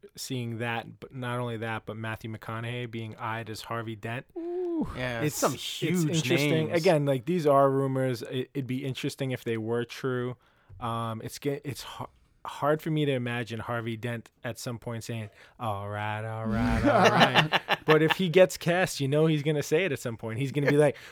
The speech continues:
Speaker 1: "We caught Carmine F-, Falcone." He's like,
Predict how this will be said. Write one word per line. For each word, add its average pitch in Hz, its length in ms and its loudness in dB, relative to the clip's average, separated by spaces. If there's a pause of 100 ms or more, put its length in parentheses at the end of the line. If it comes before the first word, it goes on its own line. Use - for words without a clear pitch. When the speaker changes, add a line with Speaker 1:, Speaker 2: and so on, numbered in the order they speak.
(120)
Speaker 1:
"We 120 140 0
caught 135 320 0
Carmine 147 480 0
F-, - 340 -12
Falcone." 160 580 2
He's 120 160 -2
like, 117 140 -4